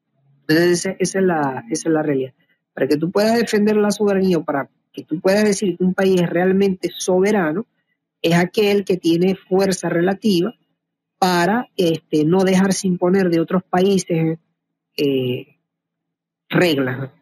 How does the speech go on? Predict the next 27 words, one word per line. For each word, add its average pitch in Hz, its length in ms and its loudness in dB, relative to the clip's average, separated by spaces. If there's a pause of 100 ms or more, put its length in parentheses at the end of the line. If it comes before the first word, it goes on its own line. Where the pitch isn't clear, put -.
(480)
Entonces, 170 180 0
en 180 60 2
la 175 100 2
comunidad 175 300 2
internacional 226 680 0
realmente, 208 480 2
¿quiénes 202 300 2
mandan? 147 380 2
Cinco 185 420 -2
potencias. 143 580 -6 (600)
Los 135 120 -2
Estados 175 380 0
Unidos, 208 520 2 (720)
eh, 131 540 -2 (160)
Rusia, 175 720 0 (600)
China, 170 580 -2 (180)
Francia 202 500 0
e 165 100 0
Inglaterra. 139 640 -2
Todo 190 200 2
lo 190 140 2
demás, 196 360 2 (580)
y 131 120 -6
me 131 100 0
van 147 160 2
a 165 60 2
disculpar 180 720 0